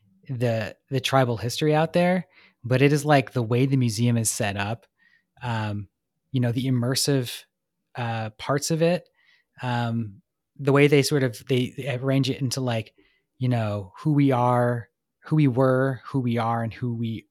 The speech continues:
like, are becoming. Um, I just, it's, it's something I've not seen before. And, uh, again, it's sort of, again, one slice of Oregon,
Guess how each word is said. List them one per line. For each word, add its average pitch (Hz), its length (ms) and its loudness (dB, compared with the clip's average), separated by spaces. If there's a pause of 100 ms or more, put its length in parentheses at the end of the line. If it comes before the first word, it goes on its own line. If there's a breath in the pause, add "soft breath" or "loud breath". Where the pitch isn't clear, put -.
like, 113 200 -10 (120)
are 120 100 -6
becoming. 131 580 -2 (600 soft breath)
Um, 120 480 -2 (560)
I - 180 -2
just, - 260 -2
it's, 143 240 0
it's 143 160 -4
something 160 280 0
I've 131 140 2
not 127 200 0
seen 110 240 -4
before. 104 500 -8 (100)
And, 107 480 -8 (300)
uh, 110 260 -10
again, 123 200 -2
it's - 80 -6
sort 143 120 -4
of, 123 200 -4
again, 117 240 -4
one 131 180 2
slice 123 520 -2 (100)
of 110 360 -8 (260)
Oregon, 123 560 0